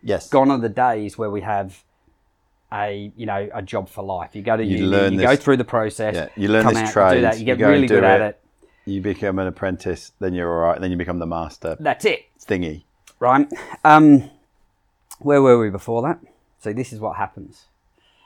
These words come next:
Speaker 2: right? Um, so before the kids, oh, so in companies, right?
Speaker 1: Companies, yeah.
Speaker 2: But what happens is, I
Speaker 1: Straight
Speaker 2: think
Speaker 1: out of your small thing.
Speaker 2: Yeah. <laughs> So what happens is, um,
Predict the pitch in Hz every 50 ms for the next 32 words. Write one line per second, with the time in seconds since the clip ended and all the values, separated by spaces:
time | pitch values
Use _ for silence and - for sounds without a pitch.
0 | _ _ _ _ - 98 110 117 110 - - - - 117 113 113 113 117 117 117
1 | 117 101 - _ _ _ _ _ - 107 107 - - 170 175 170 147 - - 139
2 | 131 123 - - 160 165 135 120 - - 151 135 127 139 131 131 123 117 - _
3 | _ _ _ _ _ - - 143 - - 107 90 80 - - 104 110 123 285 -
4 | - 123 120 110 - 98 101 107 98 101 98 98 107 117 - _ _ _ _ _
5 | _ _ _ _ _ _ _ - - 180 160 165 208 220 165 - 220 226 - -
6 | 202 170 143 131 120 135 127 110 98 156 143 143 95 90 - 82 95 90 - -
7 | 95 90 87 92 90 - - 87 95 101 160 165 151 156 - - - - - -
8 | - - - 165 160 - - - - - - - - _ - 165 180 214 185 127
9 | 156 226 302 - 202 170 139 123 110 113 107 101 92 85 - - - - - _
10 | _ _ _ - 127 123 123 127 120 120 120 120 113